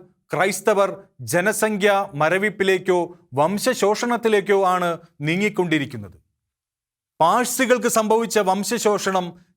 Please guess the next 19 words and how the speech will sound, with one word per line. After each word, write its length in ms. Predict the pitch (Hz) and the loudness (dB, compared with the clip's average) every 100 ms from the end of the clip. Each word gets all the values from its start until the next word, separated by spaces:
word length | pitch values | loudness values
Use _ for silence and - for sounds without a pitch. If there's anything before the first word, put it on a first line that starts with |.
| - | 0
കേരളത്തിലെ 640 | 170 214 220 214 214 208 202 | 2 4 2 0 0 0 0
സുറിയാനി 680 | 196 196 220 220 214 214 | 0 -2 0 2 2 0
ക്രൈസ്തവർക്ക് 800 | 208 - 180 208 - 214 202 202 | -4 -2 0 0 0 0 2 0
സംഭവിക്കുമെന്ന് 840 | 185 196 208 208 196 196 180 180 180 - _ 135 | 0 0 2 0 0 -2 0 -2 -4 -10 _ 0
രണ്ടായിരത്തി 680 | 170 196 196 214 202 202 | 0 4 2 2 0 0
ഒന്നിൽ 460 | 185 202 240 214 196 | 0 2 0 0 0
തന്നെ 340 | 190 185 180 - - | 0 0 -2 -12 -12
സി 280 | - 226 254 | -2 0 2
ഡി 80 | |
എസിനു 360 | 247 233 240 214 | 2 0 0 2
വേണ്ടി 300 | 202 196 190 | 2 2 0
നടത്തിയ 460 | 185 175 175 196 185 | 0 0 0 0 0
പഠനത്തിൽ 680 | 175 185 190 180 175 170 - - | 0 0 -2 0 -2 -4 -10 -8
ഡോക്ടർ 460 | 127 175 - 180 - 175 | -2 -2 0 -4 0 0
കെ 120 | 208 | 0
സി 240 | 185 220 | -2 -4
സക്രിയ 560 | - 190 - 175 175 170 | -2 -4 -2 0 0 0
മുന്നറിയിപ്പ് 560 | 151 175 185 165 165 151 | -2 -2 0 -2 -2 -4
നൽകിയിരുന്നു. 460 | 143 127 104 87 | -4 -6 -8 -12